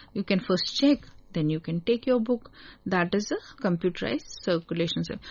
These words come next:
उसमें काफी सारी चीजें हैं जो आप खुद भी देख सकते हैं, कभी भी देख सकते हैं। आपको शाम को देखने का मन करे कि मेरे नाम से क्या किताबें हैं, मुझे ये अब खत्म हो गया, I need something else,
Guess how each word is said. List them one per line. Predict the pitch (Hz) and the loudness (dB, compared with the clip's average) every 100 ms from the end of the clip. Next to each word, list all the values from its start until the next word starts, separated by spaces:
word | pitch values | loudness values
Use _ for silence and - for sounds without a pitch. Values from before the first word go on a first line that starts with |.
| - | -12
उसमें | 226 269 262 | -2 2 4
काफी | 233 233 | 2 2
सारी | 233 226 220 | 2 2 2
चीजें | 202 196 208 | 0 -2 2
हैं | 226 | 2
जो | 233 | 0
आप | 233 | -4
खुद | - - 170 | -6 -2 0
भी | 180 | 2
देख | 165 151 - | 2 0 -2
सकते | - 147 - 143 | -10 -10 -4 0
हैं, | 156 156 - - - | 0 0 -4 -14 -2
कभी | 170 185 | 4 4
भी | 180 170 | 4 4
देख | 160 151 | 2 2
सकते | 170 165 170 | -4 -6 -4
हैं। | 160 | -4
आपको | 165 | -4
शाम | 160 156 | -2 -2
को | 165 | -2
देखने | 165 160 160 | -4 -4 -6
का | 160 160 | -6 -4
मन | 156 156 | -2 -4
करे | 156 156 | -6 -8
कि | 165 | -4
मेरे | 165 160 | -4 -2
नाम | 160 156 | -2 -4
से | - | -6
क्या | - 165 | -8 -8
किताबें | 165 165 151 156 165 | -8 -8 -6 -2 0
हैं, | |
मुझे | 165 165 170 | 2 0 0
ये | 165 | 0
अब | 160 - | -2 -6
खत्म | 151 156 | -6 -2
हो | 160 | -2
गया, | 160 160 | -2 -2
I | 160 | 2
need | 165 165 - | 2 0 -4
something | 151 165 165 160 | -4 -2 -2 -2
else, | 165 | -6